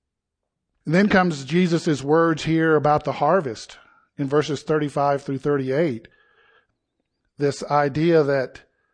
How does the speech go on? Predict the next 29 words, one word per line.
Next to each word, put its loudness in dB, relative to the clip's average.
the -2
harvest 0
is -4
ripe -2
and -4
that -4
don't -2
you 0
even -2
say 2
that 2
in -2
four 0
months 0
comes -4
the -2
harvest, -2
but -10
I 2
tell -2
you, -4
even 0
now, 0
look -2
up, -4
the -16
fields -2
are -4
white. -10